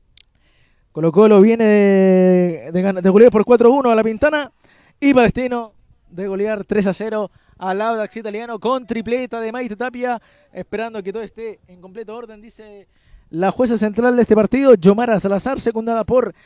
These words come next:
Lady Muñoz y Carmen Jara. Aquí en la cancha dos del Estadio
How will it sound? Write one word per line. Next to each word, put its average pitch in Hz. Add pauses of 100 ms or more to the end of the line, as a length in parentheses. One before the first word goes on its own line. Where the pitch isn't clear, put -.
(280)
Lady 233
Muñoz 262
y 294 (380)
Carmen 233
Jara. 214 (1080)
Aquí 175
en 214
la 196
cancha 208
dos 208
del 208
Estadio 220